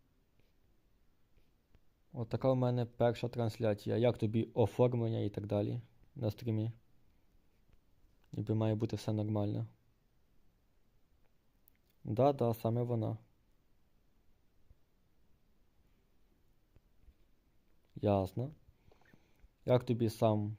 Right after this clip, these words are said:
стрім, оверлей і так далі? Поняв. Я вже забув, куди мені треба.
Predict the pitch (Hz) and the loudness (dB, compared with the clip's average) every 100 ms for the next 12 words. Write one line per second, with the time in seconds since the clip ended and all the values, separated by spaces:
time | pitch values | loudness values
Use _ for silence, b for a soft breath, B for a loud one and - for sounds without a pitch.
0 | - - - 123 120 113 104 104 104 107 | -14 -14 0 4 4 2 -2 0 2 4
1 | 104 98 107 104 98 107 104 _ _ _ | 2 -2 -6 -4 -4 -4 -8 _ _ _
2 | _ _ _ _ - _ _ _ - 104 | _ _ _ _ -20 _ _ _ 0 2
3 | 104 101 104 107 _ _ - - _ _ | 4 2 -2 -8 _ _ -20 -20 _ _
4 | b b b b b b b b b b | b b b b b b b b b b
5 | b _ _ _ _ _ _ - _ - | b _ _ _ _ _ _ -20 _ -20
6 | _ _ - _ - - 110 110 113 117 | _ _ -20 _ -14 -6 -4 -4 -2 -4
7 | 110 104 110 110 - 127 110 | -2 -4 -2 -2 -4 -4 -4